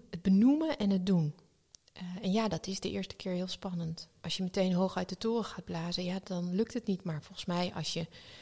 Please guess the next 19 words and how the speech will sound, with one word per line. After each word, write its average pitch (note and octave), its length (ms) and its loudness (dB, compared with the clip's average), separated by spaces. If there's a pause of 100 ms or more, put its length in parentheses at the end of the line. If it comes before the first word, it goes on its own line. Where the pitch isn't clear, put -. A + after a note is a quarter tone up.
gewoon F3+ 200 -2
zegt F#3 220 -4
van: F#3 140 0
"Joh, F#3+ 240 0
waarom F#3 260 2
doen A3+ 140 4
jullie D4+ 180 0
nou A3+ 160 4
wat G#3 200 0
je G3+ 80 -2
doen? F#3 360 2
En F3+ 140 -4
wat G3 180 -4
is G3+ 140 -2
nou F#3+ 140 -2
het F#3+ 120 -6
gedachte A3+ 400 2
daarachter?" F#3 640 -2
En F3 160 0